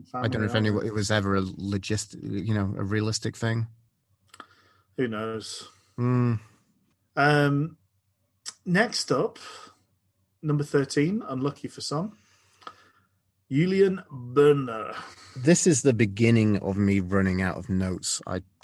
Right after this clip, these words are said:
Speaker 2: came back from, uh,
Speaker 1: The
Speaker 2: work trip,
Speaker 1: enthusiasm tank.
Speaker 2: a work trip from Edmonton last night, and I pretty much just ate some food, listened to our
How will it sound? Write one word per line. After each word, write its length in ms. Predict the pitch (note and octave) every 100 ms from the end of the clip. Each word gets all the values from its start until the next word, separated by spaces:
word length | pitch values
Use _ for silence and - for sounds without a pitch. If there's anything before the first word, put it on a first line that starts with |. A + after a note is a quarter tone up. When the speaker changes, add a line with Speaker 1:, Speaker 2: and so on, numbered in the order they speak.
| -
Speaker 2:
came 260 | G#2 G2
back 220 | F#2 F2+
from, 480 | - G2+ F2+ F2 F2 - _ _ _ _ -
uh, 240 | F#2+ F2
Speaker 1:
The 140 | C#3 C#3
Speaker 2:
work 80 | B2+
trip, 60 | -
Speaker 1:
enthusiasm 640 | C#3+ - C3 B2+ B2+ A#2+ A#2 -
tank. 300 | B2+ A#2+ -
Speaker 2:
a 100 | A2+
work 240 | A2+ A#2+ A2
trip 260 | A#2+ A2
from 240 | - G#2 F#2+
Edmonton 720 | G2+ G2 G2 G2 F#2+ F#2 E2+ _ _ _ _ -
last 260 | G2+ F#2+ G2+
night, 280 | F#2 F#2
and 100 | -
I 40 | F#2
pretty 240 | - F#2
much 200 | F#2 F#2
just 200 | G2+ -
ate 160 | G2 D#2+
some 160 | - F2+
food, 360 | F2+ F#2 F2+
listened 320 | F#2+ - F2 -
to 160 | F#2
our 260 | F2+ F2 E2+